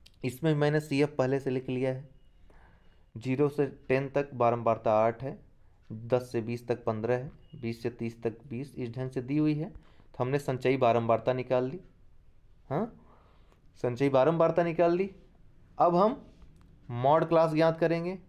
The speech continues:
मॉड निकालने के लिए हम जानते हैं सबसे ज़्यादा जिसकी बारंबारता रहेगी, तो सबसे ज़्यादा बारंबारता क्या है? पचपन है। किसकी है?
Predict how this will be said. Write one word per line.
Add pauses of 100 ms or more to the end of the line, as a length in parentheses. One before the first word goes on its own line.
(120)
मॉड
निकालने
के
लिए
हम
जानते
हैं
सबसे
ज़्यादा
जिसकी
बारंबारता
रहेगी,
तो
सबसे
ज़्यादा
बारंबारता
क्या
है? (500)
पचपन
है।
किसकी
है?